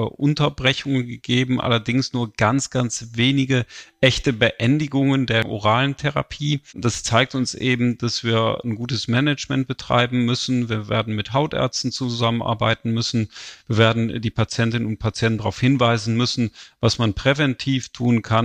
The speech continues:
kann hier an Sonnenschutz denken und ähnliche Dinge. Man kann bei der Stomatitis die übliche Prävention machen, über eine Mundhygiene, über Mundspüllösungen und so weiter.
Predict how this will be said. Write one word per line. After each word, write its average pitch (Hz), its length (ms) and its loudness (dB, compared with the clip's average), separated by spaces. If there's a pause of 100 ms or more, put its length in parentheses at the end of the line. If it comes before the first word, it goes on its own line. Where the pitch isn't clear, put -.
(360)
kann 110 200 -2
hier 110 240 0
an 113 220 0
Sonnenschutz 131 600 0
denken 110 420 0
und 107 200 -4
ähnliche 113 680 0
Dinge. 113 260 0 (200)
Man 107 160 2
kann 113 180 0
bei 107 100 0
der 107 140 2
Stomatitis 127 720 0
die 120 120 -4
übliche 107 400 -2
Prävention 113 840 0
machen, 107 440 0 (380)
über 120 260 6
eine 110 140 2
Mundhygiene, 107 920 0
über 120 360 0
Mundspüllösungen 113 1000 0
und 107 200 -2
so 107 140 -2
weiter. 104 360 0